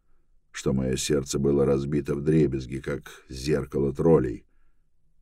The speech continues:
я едва не убил своего продюсера. За дело, конечно, но все равно. Все решила пара секунд.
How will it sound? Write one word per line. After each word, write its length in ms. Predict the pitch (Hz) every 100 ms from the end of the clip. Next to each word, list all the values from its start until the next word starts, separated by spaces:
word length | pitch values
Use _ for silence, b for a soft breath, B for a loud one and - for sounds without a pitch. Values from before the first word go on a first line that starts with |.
| _
я 200 | - 67
едва 360 | 69 69 73 76
не 140 | 76
убил 360 | 73 71 76 76
своего 440 | - 78 73 76
продюсера. 800 | 73 78 78 87 87 - 64 - - - _ _ _ _ _ _
За 260 | - 60 67
дело, 340 | 82 113 101
конечно, 680 | 80 76 65 55 - - - _ - _
но 140 | - -
все 220 | - 58
равно. 460 | 60 62 73 80 - _ _ _ _ _ _ _ _ _ _ _
Все 280 | - - 78
решила 440 | 78 78 78 76
пара 300 | 71 76 76
секунд. 600 | 78 78 67 85 76 -